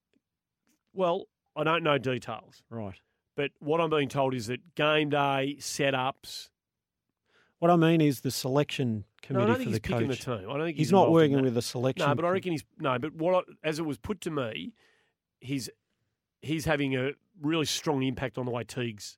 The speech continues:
Speaker 2: Right.
Speaker 1: coaching the team.
Speaker 2: Right.
Speaker 1: And, and so I'll put that out there for this,
Speaker 2: Mm.
Speaker 1: for this reason.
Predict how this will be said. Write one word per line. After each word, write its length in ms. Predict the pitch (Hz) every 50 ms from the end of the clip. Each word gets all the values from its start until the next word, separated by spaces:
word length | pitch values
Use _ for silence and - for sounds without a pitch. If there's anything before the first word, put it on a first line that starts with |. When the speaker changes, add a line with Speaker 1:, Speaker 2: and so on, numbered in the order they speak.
| _ _
Speaker 2:
Right. 240 | - 120 117 101 95
Speaker 1:
coaching 360 | - 147 131 113 - 123 117 107
the 60 | 101
team. 260 | - - 113 107 104 110 _
Speaker 2:
Right. 300 | - 113 110 104 98 - - _ _ _ _ _ _ _ _ _ _ _ _ _ _ _ -
Speaker 1:
And, 320 | 131 135 135 135 131 131 - - _ _ _ _ _ _ _ _ _ _ _ _
and 180 | - 156 147 147 - -
so 180 | - 151 - -
I'll 100 | - 151
put 180 | - - 220 214
that 160 | - 180 160
out 180 | 147 147 151 -
there 220 | 151 135 135 139 - _ _ _ _ _ _ _ _
for 140 | - -
this, 440 | 151 139 143 - - - - - - _ _ -
Speaker 2:
Mm. 280 | 135 123 117 113 127 139 - _
Speaker 1:
for 120 | _ - 160
this 200 | 147 160 135 -
reason. 320 | 131 120 113 107 117 -